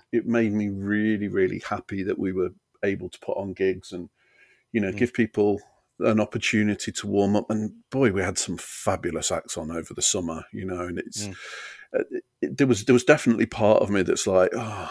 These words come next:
Speaker 1: am I, am I capitalizing on this? Is that exploitation?" Um, but then a bigger
Speaker 2: I
Speaker 1: part
Speaker 2: know what you
Speaker 1: going,
Speaker 2: mean.
Speaker 1: "No, it's not," because, you know, I'm, I'm doing what I can,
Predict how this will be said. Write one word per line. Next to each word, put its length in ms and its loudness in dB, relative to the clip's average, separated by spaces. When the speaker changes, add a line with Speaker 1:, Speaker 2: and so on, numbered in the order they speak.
Speaker 1:
am 160 2
I, 100 0
am 100 0
I 80 4
capitalizing 920 2
on 180 6
this? 300 8
Is 140 4
that 200 6
exploitation?" 1000 2
Um, 460 2
but 160 8
then 120 10
a 40 8
bigger 240 6
Speaker 2:
I 100 -2
Speaker 1:
part 140 4
Speaker 2:
know 60 8
what 80 6
you 20 -
Speaker 1:
going, 160 6
Speaker 2:
mean. 80 6
Speaker 1:
"No, 160 8
it's 180 6
not," 280 4
because, 640 -2
you 80 2
know, 260 2
I'm, 220 6
I'm 280 2
doing 280 6
what 120 2
I 180 4
can, 440 0